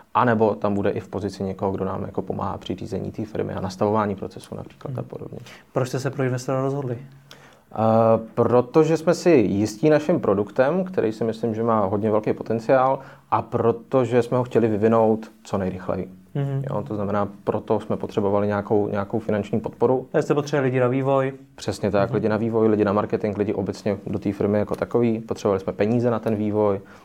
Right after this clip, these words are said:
Speaker 1: a x dalších, x dalších věcí, které bylo potřeba financovat nějakým větším kapitálem, než my jsme dis-, disponovali v tu danou
Speaker 2: Mhm.
Speaker 1: chvíli, a proto jsme se začali, eh,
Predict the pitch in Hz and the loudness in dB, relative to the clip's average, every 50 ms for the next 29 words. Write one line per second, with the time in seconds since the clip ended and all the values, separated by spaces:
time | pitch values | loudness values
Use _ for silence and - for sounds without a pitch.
0 | - _ - 104 104 101 101 98 92 90 92 - - 104 - 101 98 101 98 95 | -20 _ -6 -4 -4 -2 -2 -4 -4 -6 -6 -8 -10 -4 -4 -4 -2 0 -2 -2
1 | - - 117 98 95 92 - - - - 101 104 98 104 101 104 101 - 101 - | -2 -2 -2 -2 -2 -2 -4 -6 -2 0 0 0 2 2 2 2 0 -2 -6 -6
2 | - 104 95 98 - 95 98 98 101 - 107 104 98 95 - - 107 110 113 110 | -4 -4 -4 -2 0 0 0 0 0 0 2 2 2 0 -2 -2 0 0 0 0
3 | 123 113 110 110 113 98 95 95 110 104 - 101 104 101 101 98 - - 104 - | -2 -2 -2 -4 -4 -6 -4 -4 -4 0 0 0 0 0 -2 -2 -4 -6 -6 -2
4 | - 92 95 95 92 - 104 98 - - 123 131 135 143 151 170 160 - - _ | -2 -2 -2 -2 -4 -6 -8 -6 -2 -2 0 2 2 2 0 -2 -6 -12 -20 _
5 | _ - 107 107 110 113 135 143 139 131 127 127 127 123 - - - - - - | _ -4 -2 -2 -2 -2 -2 -4 -2 0 2 2 2 2 0 -6 -16 -20 -20 -6
6 | _ - 110 104 110 101 - 98 - 110 104 101 - - 95 98 92 92 - 101 | _ -2 -2 0 -2 -4 -4 -6 -4 -6 -6 -4 -4 -4 -4 -2 -4 -4 -2 -2
7 | 98 92 - - - - 95 | -2 -2 -4 -10 -14 -8 -8